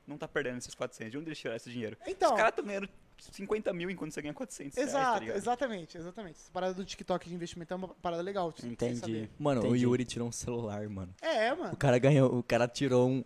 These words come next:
Speaker 4: um, um Samsung cento e vinte hertz
Speaker 2: É.
Speaker 4: passando Kawaii, mano.
Speaker 2: Mas é, o nome disso é um investidor. Porque, por exemplo, o, o iFood, o Uber, essas coisas, existe um investidor que coloca dinheiro nisso,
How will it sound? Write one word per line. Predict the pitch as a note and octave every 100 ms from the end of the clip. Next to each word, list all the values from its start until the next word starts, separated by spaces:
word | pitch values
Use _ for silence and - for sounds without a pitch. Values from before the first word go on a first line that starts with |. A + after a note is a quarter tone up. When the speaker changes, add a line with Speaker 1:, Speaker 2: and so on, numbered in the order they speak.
| -
Speaker 4:
um, | D3 C#3+ C#3 C#3
um |
Samsung | B2+ C#3 C3 - C3 C3
cento | - C3 C#3
e |
vinte | A#2+ B2+ -
hertz | C3+ A#2 A#2+ - - C#3
Speaker 2:
É. | F4 A3+
Speaker 4:
passando | C3+ - D3 C#3+ C#3 - - - - - _
Kawaii, | - C#3 C#3 C3+ C#3+ C#3+
mano. | B2+ A2 G#2 G2 _ -
Speaker 2:
Mas | A#3+ C#4+
é, | C4+ D#4
o | D4+ - - -
nome | G3+ A#3
disso | A3+ B3 B3+
é |
um | B3
investidor. | A#3 A#3 D4+ A3 G3+ B3 _ _ _ _ _ -
Porque, | F3+ A3 A3 G#3 F#3+ F3 - -
por | G#3+
exemplo, | G#3+ F3+ E3
o, | - F3+ F#3+ F#3+ F3 D#3+ D#3 D#3
o |
iFood, | E3+ - G#3 B3 A#3 F3 F3+
o | E3 G3 A3
Uber, | F3 E3
essas | D#3+ D#3+
coisas, | G#3+ A#3 F3 D3+ _ _ _
existe | - F3+ B3+ -
um |
investidor | C4+ A3+ G#3 D#3+ F3 A3+ E3+ C#3 _
que | -
coloca | - F3 F3 F3
dinheiro | D3 D#3 D3+
nisso, | D#3 G#3+ A3